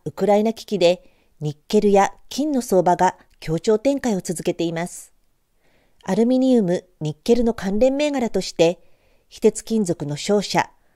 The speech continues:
アルコニックスに今週は注目しました。私のメルマガで取り上げましたが、その後、直近高値を抜いてきました。また、ロシアへの経済制裁によって、ロシアからの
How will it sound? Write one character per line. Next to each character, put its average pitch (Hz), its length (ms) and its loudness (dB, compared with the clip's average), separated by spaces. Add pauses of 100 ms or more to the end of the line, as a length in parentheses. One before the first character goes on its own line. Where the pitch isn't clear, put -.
(180)
ア 165 100 -2
ル 208 100 -2
コ 285 120 -2
ニ 339 100 -2
ッ 339 40 -10
ク - 100 -14
ス - 140 -4
に 185 200 -6 (120)
今 170 180 -6
週 170 220 -4
は 175 100 0
注 185 180 -4
目 175 180 -6
し - 120 -10
ま 180 100 -4
し - 80 -12
た。 - 200 -4 (1080)
私 226 340 -2
の 226 80 0
メ 208 120 2
ル 214 80 2
マ 240 120 0
ガ 254 80 0
で 262 120 0
取 262 160 -2
り 269 60 4
上 277 80 2
げ - 80 0
ま - 120 -2
し - 80 -12
た 240 120 -2
が、 185 260 -4 (400)
そ - 180 -4
の 165 140 -4
後、 - 300 2 (200)
直 160 80 -6 (100)
近 226 180 -2
高 226 200 -4
値 202 120 -2
を 147 80 -4
抜 139 120 -6
い 156 100 -6
て 208 100 -6
き 226 120 -4
ま 220 80 0
し - 120 -6
た。 - 160 -4 (1120)
ま 180 100 -4
た、 190 300 0 (320)
ロ 208 100 2
シ 262 220 0
ア 214 60 4
へ 190 100 0
の 165 100 -4
経 170 220 -2
済 247 180 2
制 285 220 -2
裁 247 240 -2
に 180 80 -2
よ 175 80 0
っ 170 40 -4
て、 185 400 0 (360)
ロ 185 100 0
シ 202 180 2
ア 185 60 4
か 170 120 0
ら 160 120 0
の 156 240 -6